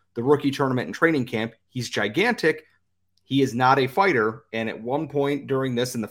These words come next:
opening minutes, Parker Jones hasn't hit anybody, hasn't, like, you know, slashed at anybody, hasn't done anything egregious or noticeable. Sabourin just grabs him and just starts throwing punches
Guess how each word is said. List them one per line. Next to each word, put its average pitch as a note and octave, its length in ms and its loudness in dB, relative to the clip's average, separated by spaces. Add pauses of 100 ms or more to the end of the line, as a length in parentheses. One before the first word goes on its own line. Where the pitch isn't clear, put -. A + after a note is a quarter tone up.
(120)
opening C3+ 360 -2
minutes, A2 320 -4 (1000)
Parker A2+ 260 0
Jones G#2+ 260 -2
hasn't G2+ 280 -6
hit C#3+ 160 0
anybody, E3+ 600 0 (220)
hasn't, G#2 360 -6
like, G#2 320 -4
you G#2+ 80 -4
know, F#2+ 80 -4
slashed C3+ 500 0
at C#3 60 -2
anybody, B2+ 400 0
hasn't F#3+ 320 0
done F3+ 180 4
anything C3+ 520 -2
egregious A#2+ 640 -2
or B2 160 -2
noticeable. G#2+ 720 0 (340)
Sabourin G#3 460 6
just D#3+ 180 -4
grabs B2+ 400 0
him B2 240 0
and A2 160 -6
just A2 200 -4
starts B2+ 340 -2
throwing A#2 400 -2
punches G2+ 680 -4